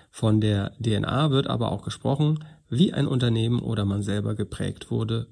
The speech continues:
und oder tickt. Drittens,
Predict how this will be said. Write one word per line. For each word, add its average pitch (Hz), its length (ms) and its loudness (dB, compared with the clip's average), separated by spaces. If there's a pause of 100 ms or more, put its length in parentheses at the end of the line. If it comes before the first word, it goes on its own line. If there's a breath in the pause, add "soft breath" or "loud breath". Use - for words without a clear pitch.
(100)
und 117 380 0
oder 120 480 -2 (240)
tickt. - 400 0 (760 loud breath)
Drittens, 143 580 2